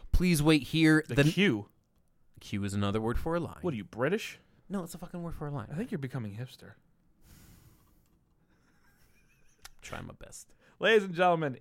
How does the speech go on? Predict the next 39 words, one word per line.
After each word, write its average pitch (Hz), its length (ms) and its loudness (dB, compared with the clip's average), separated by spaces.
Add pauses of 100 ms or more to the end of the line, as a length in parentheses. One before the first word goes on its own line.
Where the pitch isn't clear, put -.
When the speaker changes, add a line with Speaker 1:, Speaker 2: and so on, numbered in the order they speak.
Speaker 2:
here's 254 460 -2
where 202 240 6
if 160 200 2
you're 214 160 2
looking 202 380 0
to 170 140 -4 (640)
add 165 260 4
salt - 400 0
to 214 100 6
the - 20 12
Speaker 1:
<sighs> 196 40 12
Speaker 2:
wound 156 320 8
of 120 180 -2
Mike, 131 260 0 (440)
his 240 220 2
city 262 500 2
is 143 140 2
a 143 60 0
hipster 180 520 0
hell. 170 400 2 (100)
It's 196 180 4
his 190 220 -2
own, 214 200 10 (340)
the 208 120 4
hipster 262 440 0
hell 214 220 2
comes 233 420 2
from 156 220 0
Pittsburgh. - 580 -8 (400)
And 175 240 4
now 214 240 6
that 220 180 2
he's 175 200 0
realized 127 600 4
it, 117 160 -4
you 180 140 2
can 240 200 4
just 214 300 0
tell 175 480 2